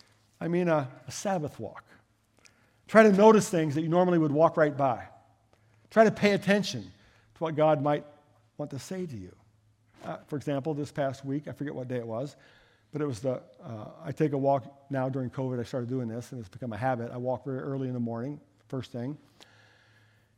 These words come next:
And I was walking, and it was the morning after we had that freezing fog. And I was walking along, you know, like I usually do. I'm thinking about the day, everything I have to do, my to-do list. I'm thinking about this sermon on Sabbath. And I'm walking, walking, walking.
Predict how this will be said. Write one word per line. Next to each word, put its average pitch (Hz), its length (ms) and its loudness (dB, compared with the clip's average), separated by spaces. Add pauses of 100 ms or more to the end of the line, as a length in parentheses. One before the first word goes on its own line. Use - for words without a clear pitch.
(200)
And 151 360 -2
I 165 60 -6
was 147 140 -4
walking, 143 540 0
and - 160 -6
it - 20 -2
was 147 120 -4
the 143 100 -4
morning 170 480 0
after 175 340 0
we 151 140 0
had 151 140 0
that 143 160 -6
freezing 139 420 -2
fog. 98 360 -8 (1600)
And 123 320 -6 (800)
I 160 60 2
was 143 120 0
walking 139 380 0
along, 131 440 -2
you 143 60 -8
know, 123 80 -4
like 123 140 -6
I - 20 -4
usually 123 320 -4
do. 127 80 -4
I'm 135 80 -2
thinking 131 280 -6
about 120 200 -4
the 123 60 -12
day, 123 260 0
everything 120 320 -6
I - 20 -6
have 120 160 -8
to 110 80 -10
do, 123 300 -4
my 117 120 -4
to-do 123 280 -8
list. 123 280 -6
I'm 104 80 -12
thinking 120 240 -12
about 110 200 -10
this 127 140 -8
sermon 139 420 -4
on 117 240 -8
Sabbath. 143 520 -8
And 110 80 -18
I'm 110 80 -12
walking, 123 360 -6
walking, 113 300 -8
walking. 113 360 -10